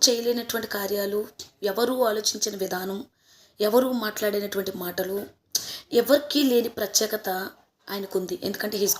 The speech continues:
God, ఆయన దేవుడు కాబట్టి. So చాలామంది ఏంటంటే, వాళ్ళ తలంపుల ప్రకారం, వాళ్ళ ఆలోచన ప్రకారము, వాళ్ళు స్టాండర్డ్ ప్రకారము దేవుణ్ణి ఆలోచించి దేవుణ్ణి అడుగుతూ ఉంటారు.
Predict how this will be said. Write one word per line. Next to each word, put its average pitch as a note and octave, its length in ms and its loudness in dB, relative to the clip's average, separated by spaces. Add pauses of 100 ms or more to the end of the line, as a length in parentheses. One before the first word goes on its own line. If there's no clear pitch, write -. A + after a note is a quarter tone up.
God, F3 160 0 (500)
ఆయన F#3+ 160 -2
దేవుడు G3 320 2
కాబట్టి. F3+ 480 -6 (760)
So C#4+ 80 6
చాలామంది C4+ 680 4
ఏంటంటే, A3+ 600 0 (800)
వాళ్ళ A#3 380 2
తలంపుల A#3+ 440 0
ప్రకారం, A3 520 -2
వాళ్ళ G3+ 280 4
ఆలోచన G#3+ 380 6
ప్రకారము, G3+ 880 -2
వాళ్ళు A3 420 2
స్టాండర్డ్ G#3 520 0
ప్రకారము G3+ 600 0 (380)
దేవుణ్ణి C4 400 6
ఆలోచించి B3 600 2
దేవుణ్ణి A3+ 280 2
అడుగుతూ G3+ 260 2
ఉంటారు. G3+ 440 0